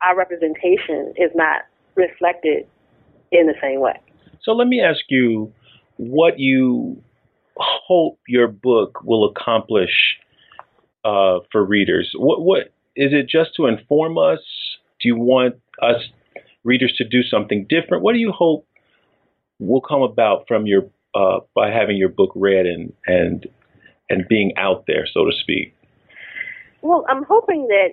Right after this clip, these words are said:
Speaker 1: it would have been a catalyst for change in the sense that, you know, uh, I have some chapters in there that, uh, in which, you know, I, I talk about ways in which we can, um,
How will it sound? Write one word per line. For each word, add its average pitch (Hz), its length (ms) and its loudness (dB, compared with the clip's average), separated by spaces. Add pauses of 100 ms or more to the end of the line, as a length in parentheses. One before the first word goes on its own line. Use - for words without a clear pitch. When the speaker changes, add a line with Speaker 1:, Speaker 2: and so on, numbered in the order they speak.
Speaker 1:
it 190 160 0
would 196 140 2
have 190 100 0
been 190 160 0
a 156 120 0 (200)
catalyst 175 540 0
for 151 140 -2
change 170 680 0 (420)
in 170 100 -2
the 165 140 2 (100)
sense 175 300 0
that, 160 260 2 (220)
you 185 80 -12
know, 165 340 2
uh, 156 480 2 (560)
I 175 120 0
have 180 360 0 (240)
some 190 280 0
chapters 160 460 -2
in 160 200 2
there 151 260 2
that, 143 340 2 (460)
uh, 165 200 2
in 170 120 -2
which, 165 180 -2 (380)
you 180 140 -10
know, 156 280 2
I, 143 200 0 (100)
I 160 80 -2 (100)
talk 175 200 -2
about 147 300 0
ways 160 500 0
in 151 160 -4
which 160 220 -2 (280)
we 170 340 -2
can, 156 380 0 (540)
um, 147 500 0